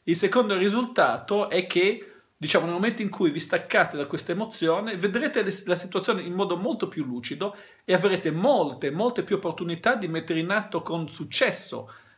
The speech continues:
le strategie di, eh, seduzione per riconquistare la persona, perché avrete la mente libera, diventerete una sorta di ragioniere della seduzione, <laughs> per non dire ingegnere, ma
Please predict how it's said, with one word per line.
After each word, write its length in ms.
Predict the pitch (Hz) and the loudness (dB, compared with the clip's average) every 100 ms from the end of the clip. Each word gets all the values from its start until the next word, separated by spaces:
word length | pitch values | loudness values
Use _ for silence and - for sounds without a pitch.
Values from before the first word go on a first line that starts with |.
| - | -4
le 120 | 156 | -4
strategie 1120 | - 165 165 147 147 202 190 170 147 - - - | 0 0 2 0 0 2 4 4 2 -6 -20 -14
di, 440 | 135 175 175 156 - | -4 0 0 -2 -2
eh, 460 | 151 151 147 147 | 4 4 6 2
seduzione 680 | 147 175 151 - 185 190 180 | 0 -2 -4 0 2 4 2
per 380 | - 156 156 131 | 2 2 2 0
riconquistare 800 | 165 190 170 156 156 - 160 147 | 0 0 0 -2 -4 2 2 4
la 100 | 139 | 0
persona, 760 | - 120 - 135 113 101 92 - _ _ _ _ | -4 -8 -6 -4 -4 -4 -10 -16 _ _ _ _
perché 500 | - 165 - 202 202 - | 0 2 6 6 6 2
avrete 380 | 160 175 185 | 0 2 2
la 80 | 165 | 2
mente 280 | 170 170 156 | 0 -2 -4
libera, 600 | 156 151 117 90 90 - _ _ | -6 -6 -6 -6 -8 -10 _ _
diventerete 680 | 135 143 160 165 156 185 180 | -4 -2 0 2 4 4 2
una 140 | 151 | -4
sorta 400 | 147 185 180 180 | 0 4 4 4
di 180 | 143 156 | 0 0
ragioniere 720 | 160 175 170 170 190 220 208 | 2 2 2 0 2 4 4
della 180 | 170 170 | 4 2
seduzione, 800 | 165 - 151 - - 143 135 - | 2 -6 -10 -6 -2 -2 -2 -10
<laughs> 20 | |
per 200 | - 139 | -8 -6
non 160 | 143 143 | -6 -6
dire 220 | 147 147 | -6 -4
ingegnere, 680 | 147 135 139 165 151 131 143 113 | -6 -6 -6 -2 -2 -2 -4 -6
ma 160 | 156 | -10